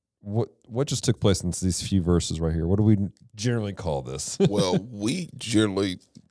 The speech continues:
Speaker 2: we think of this as the Lord's Supper. Uh,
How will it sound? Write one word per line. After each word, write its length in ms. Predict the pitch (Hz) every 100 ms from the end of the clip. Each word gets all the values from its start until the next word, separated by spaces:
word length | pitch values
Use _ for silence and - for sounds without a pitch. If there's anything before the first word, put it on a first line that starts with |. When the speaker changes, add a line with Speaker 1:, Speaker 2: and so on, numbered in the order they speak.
| _ _ - -
Speaker 2:
we 120 | - 151
think 200 | 113 107
of 260 | 98 90
this 260 | 123 113 -
as 320 | - 95 110
the 60 | 113
Lord's 340 | 101 98 -
Supper. 640 | - 92 104 90 95 95 85
Uh, 260 | 87 87